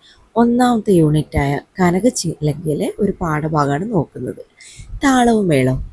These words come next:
അതാണ് നമ്മുടെ പാഠത്തിന്റെ പേര്. നമ്മുടെ ക്ലാസ്സിലേക്ക് കിടക്കുന്നതിന് മുമ്പ് ആദ്യമായിട്ട് ചാനൽ കാണുന്ന മക്കളൊന്ന് സബ്സ്ക്രൈബ് ചെയ്ത് സപ്പോർട്ട് ചെയ്യാൻ മറക്കണ്ട ട്ടോ. അതുപോലെ തന്നെ നിങ്ങൾക്ക് ഈ വീഡിയോ ഇഷ്ടമാവുകയാണെന്നുണ്ടെങ്കിൽ ഒന്ന് ലൈക്ക് ചെയ്യാനും നിങ്ങളുടെ ഫ്രണ്ട്സിനൊക്കെ ഒന്ന് ഷെയർ ചെയ്ത് കൊടുക്കാനും മറക്കണ്ട.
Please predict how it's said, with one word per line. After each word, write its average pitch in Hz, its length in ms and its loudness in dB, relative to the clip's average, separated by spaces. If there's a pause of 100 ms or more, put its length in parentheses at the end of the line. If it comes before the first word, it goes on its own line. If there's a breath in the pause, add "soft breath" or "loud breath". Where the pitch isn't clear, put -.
അതാണ് 180 460 -2
നമ്മുടെ 160 200 0
പാഠത്തിന്റെ 175 580 -4
പേര്. 185 260 2 (760 loud breath)
നമ്മുടെ 220 160 4
ക്ലാസ്സിലേക്ക് 185 580 0
കിടക്കുന്നതിന് 180 460 2
മുമ്പ് 180 240 0 (160)
ആദ്യമായിട്ട് 185 460 4
ചാനൽ 165 520 0
കാണുന്ന 165 240 4
മക്കളൊന്ന് 165 480 -2
സബ്സ്ക്രൈബ് 165 520 0
ചെയ്ത് 156 140 -4
സപ്പോർട്ട് - 440 -2
ചെയ്യാൻ 151 140 2
മറക്കണ്ട 151 380 -4
ട്ടോ. 175 280 -2 (500 loud breath)
അതുപോലെ 185 360 2
തന്നെ 226 120 0
നിങ്ങൾക്ക് 202 340 0
ഈ - 20 6
വീഡിയോ 190 320 6
ഇഷ്ടമാവുകയാണെന്നുണ്ടെങ്കിൽ 185 920 2
ഒന്ന് - 140 -2 (760 loud breath)
ലൈക്ക് 180 300 2
ചെയ്യാനും 190 420 4
നിങ്ങളുടെ 165 200 -2
ഫ്രണ്ട്സിനൊക്കെ 170 480 -2
ഒന്ന് 196 140 -2
ഷെയർ 226 320 6
ചെയ്ത് 180 180 6
കൊടുക്കാനും 165 480 0
മറക്കണ്ട. 165 400 -2